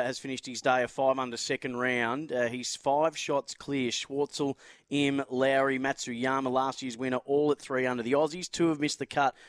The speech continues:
unfortunately. Bendigo boy Lucas Herbert and Min Woo Lee. Um, but Cam Smith, who was the joint overnight leader, had a two over day to be two under. So he's, uh, six shots off the pace.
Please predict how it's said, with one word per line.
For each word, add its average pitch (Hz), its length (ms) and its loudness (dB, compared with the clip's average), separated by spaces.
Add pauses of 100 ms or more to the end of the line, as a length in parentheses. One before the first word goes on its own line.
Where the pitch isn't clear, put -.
(120)
unfortunately. 143 720 0
Bendigo 135 420 2
boy 131 220 2
Lucas 131 320 -2
Herbert 147 380 2 (200)
and 123 180 -8
Min 143 320 0
Woo 131 380 2
Lee. 131 720 2
Um, 127 480 0
but 135 160 -2
Cam 151 260 -2
Smith, 143 300 -2
who 135 180 2
was 127 180 0 (300)
the 127 80 -8
joint 131 380 -2
overnight 143 500 0
leader, 123 380 2
had 117 140 -2
a 107 40 -12
two 139 300 0
over 120 160 2
day 120 200 0
to 117 80 -4
be 113 100 -8
two 139 300 -2
under. 151 320 0
So 117 160 -6
he's, 120 360 -4
uh, 117 280 2
six - 300 -6
shots 127 260 -2
off 120 140 -2
the - 80 -14
pace. 135 340 0